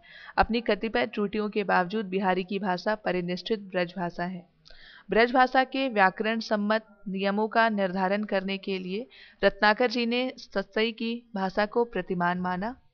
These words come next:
बिहारी की भाषा को दृष्टि में रखते हुए स्वयं रत्नाकर जी काव्य भाषा का अध्ययन रोचक विषय होगा।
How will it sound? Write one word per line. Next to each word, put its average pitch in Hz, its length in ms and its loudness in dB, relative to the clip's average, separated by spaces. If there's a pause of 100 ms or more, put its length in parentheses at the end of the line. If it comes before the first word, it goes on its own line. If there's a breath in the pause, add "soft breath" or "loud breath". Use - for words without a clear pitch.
(440 loud breath)
बिहारी 220 340 6
की 269 140 0
भाषा 240 300 4
को 269 200 2
दृष्टि 208 360 -4
में 233 80 0
रखते 214 320 2
हुए 240 160 4
स्वयं 214 200 -2
रत्नाकर 202 500 0
जी 233 300 -4 (300 loud breath)
काव्य 208 260 6
भाषा 214 340 4
का 220 160 2
अध्ययन 208 260 -2
रोचक 190 380 0
विषय 190 220 -4
होगा। 175 420 -10